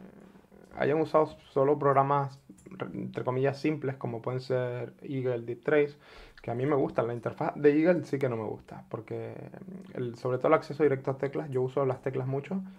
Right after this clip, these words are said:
y eso me gusta mucho. Y, por ejemplo, programas como Altium o Orcat ya se complican bastante en muchas cosas y para muchos, para la mayoría de los P C Bs que hace la mayoría de la gente, al menos que ve mi canal,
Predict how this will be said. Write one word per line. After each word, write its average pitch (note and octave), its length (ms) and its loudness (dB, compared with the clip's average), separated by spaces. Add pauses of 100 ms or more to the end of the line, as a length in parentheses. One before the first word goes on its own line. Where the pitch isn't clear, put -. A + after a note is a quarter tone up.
(120)
y B2 40 -4
eso C3 140 -4
me B2+ 100 -4
gusta A2+ 220 -10
mucho. - 280 -12 (960)
Y, A#2+ 560 -4
por B2 140 -2
ejemplo, C3+ 300 2
programas C3+ 380 -4
como B2+ 220 0
Altium C3+ 320 0
o A#2+ 60 -2
Orcat C#3 360 0
ya C#3 140 2
se - 100 -8
complican C#3+ 400 0
bastante C3 380 -2
en A#2+ 60 -4
muchas C3 260 -10
cosas C#3+ 280 -2
y A#2 40 -12
para A2+ 180 -4
muchos, C3+ 340 -6
para A#2+ 240 -6
la A2 100 -6
mayoría A2 500 2
de E3+ 80 4
los D3 100 -4
P D3 140 -4
C D3 80 0
Bs D3+ 120 0
que - 120 -8
hace B2+ 160 -4
la B2+ 80 -4
mayoría A#2 260 -2
de C#3 60 2
la C3 80 -2
gente, C3 200 -4
al A#2 60 -4
menos C3 220 -4
que B2+ 100 -4
ve A#2+ 120 -4
mi C#3+ 120 -4
canal, C3+ 300 -4